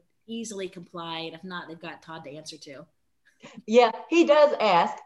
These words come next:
Speaker 2: you know, and I, I do the same thing. And I ask him, "How are you moving outside?" So I think we try to partner as much as possible in that. So I don't check in just on nutrition. What are you doing outside of your times with Todd?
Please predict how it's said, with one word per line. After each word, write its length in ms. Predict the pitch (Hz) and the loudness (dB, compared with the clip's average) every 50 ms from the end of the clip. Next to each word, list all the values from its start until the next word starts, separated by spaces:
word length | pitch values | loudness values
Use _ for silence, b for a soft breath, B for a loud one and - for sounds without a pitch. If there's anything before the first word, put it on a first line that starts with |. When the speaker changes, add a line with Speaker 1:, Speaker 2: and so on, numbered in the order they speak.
| B B B B B - | B B B B B -2
Speaker 2:
you 160 | 214 214 220 | 0 2 4
know, 140 | 220 214 214 | 4 4 4
and 100 | 208 202 | 6 6
I, 340 | 196 214 208 180 185 196 | 4 4 4 4 2 2
I 20 | 202 196 | 4 4
do 120 | 226 233 | 0 0
the 100 | 226 233 | 0 -2
same 280 | 233 - 233 220 226 220 | 0 0 0 0 2 0
thing. 180 | - 226 220 208 | 0 0 0 0
And 80 | 190 | 0
I 80 | 185 190 | 2 2
ask 180 | 190 196 - | 2 0 -2
him, 80 | 190 185 | -6 -8
"How 240 | 180 196 214 214 220 | -6 -2 -2 0 0
are 60 | 220 | 0
you 180 | 226 220 226 226 | 0 0 0 0
moving 480 | 226 220 226 247 233 190 180 156 156 | 2 2 2 0 0 -2 -2 -2 0
outside?" 480 | 156 165 - - - 180 170 170 170 - | 0 0 0 -2 0 2 2 2 2 4
So 140 | - 233 214 | 2 4 4
I 80 | 214 214 | 4 4
think 240 | 214 240 240 240 | 2 0 -2 0
we 100 | 233 233 | 0 -2
try 280 | - - - 214 196 196 | -2 0 2 4 4 4
to 80 | 185 180 | 4 0
partner 500 | - - - 220 214 214 214 208 196 175 | -4 -4 2 4 4 4 4 2 2 2
as 160 | 170 165 - | 2 2 0
much 320 | 185 175 175 180 180 - | -2 0 0 -2 -2 -4
as 160 | 170 151 160 - _ _ | -8 -10 -10 -14 _ _
possible 720 | - 151 160 165 175 - - 202 196 214 220 226 - - b b b b b b 175 | 0 0 0 0 -2 -4 -10 -6 -4 -2 -2 -2 -4 -8 b b b b b b -8
in 180 | 196 196 196 190 | -6 -4 -2 -2
that. 240 | 175 180 185 - - | 0 -2 -2 -2 0
So 80 | 190 | 2
I 100 | 170 175 | 2 4
don't 240 | 175 196 - 160 139 | 4 2 0 -2 -6
check 320 | - - 233 196 208 - 208 | -6 -2 -2 -2 -2 -2 -4
in 280 | 202 190 185 185 170 | -4 -2 -2 -4 -6
just 460 | - - 180 175 185 196 - - - | -4 -2 -2 -2 -2 -4 -6 -6 0
on 480 | 175 170 170 170 170 170 175 175 170 165 | 2 4 4 4 4 2 -2 -4 -4 -4
nutrition. 680 | 170 170 165 - - - 185 175 - - 175 180 175 b b b b b b b b | -6 -6 -6 -6 -4 -4 -4 -4 -4 -6 -8 -8 -8 b b b b b b b b
What 180 | 180 202 226 | 0 2 2
are 60 | 240 262 | 2 2
you 200 | 247 247 240 185 | 0 -2 0 2
doing 360 | 226 214 208 196 190 190 185 - | 2 2 2 0 -2 -4 -4 0
outside 460 | - 180 190 185 - - 190 190 190 185 | 0 0 0 0 0 2 2 2 2 2
of 60 | 180 | -2
your 100 | 175 170 | -4 -4
times 340 | - 185 170 165 165 165 160 | -4 -2 -2 -2 -2 -4 -6
with 180 | 160 156 - | -8 -8 -6
Todd? 320 | - 147 135 127 120 123 | -6 -6 -6 -6 -8 -10